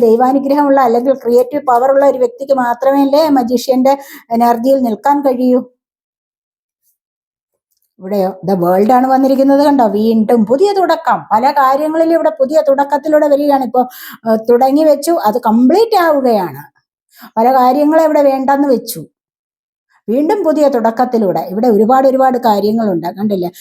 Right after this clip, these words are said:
കണ്ടില്ലേ, റിലാക്സ് ചെയ്യാൻ സാധിക്കുന്ന കാര്യം, മാനസികമായ സന്തോഷം അനുഭവിക്കാൻ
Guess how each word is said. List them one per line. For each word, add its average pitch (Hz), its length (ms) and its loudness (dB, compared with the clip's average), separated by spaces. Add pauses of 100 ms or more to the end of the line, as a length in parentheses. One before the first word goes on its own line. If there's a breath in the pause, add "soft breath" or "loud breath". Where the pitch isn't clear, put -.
(140 loud breath)
കണ്ടില്ലേ, 196 400 -4
റിലാക്സ് 220 380 0
ചെയ്യാൻ 302 240 2 (100)
സാധിക്കുന്ന 285 540 0
കാര്യം, 254 300 2
മാനസികമായ 277 580 -2 (120)
സന്തോഷം 247 540 -2
അനുഭവിക്കാൻ 226 520 -4